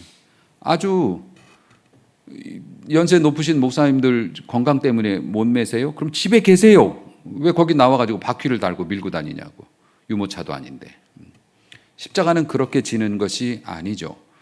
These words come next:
여러분, 내가 예수님 닮아가겠다고 내 못에다가, 내 손에다가 못을 박아요? 실제로? 그러면 신앙생활 잘하는 겁니까? 아닙니다.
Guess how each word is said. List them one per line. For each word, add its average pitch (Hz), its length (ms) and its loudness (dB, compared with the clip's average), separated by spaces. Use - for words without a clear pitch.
여러분, 135 480 4
내가 165 320 6
예수님 151 480 4
닮아가겠다고 117 1000 0
내 123 140 6
못에다가, 123 680 0
내 120 180 2
손에다가 120 480 0
못을 139 360 -2
박아요? 117 340 0
실제로? 160 560 -2
그러면 135 240 4
신앙생활 135 500 0
잘하는 104 480 -4
겁니까? 90 680 -10
아닙니다. 82 960 -14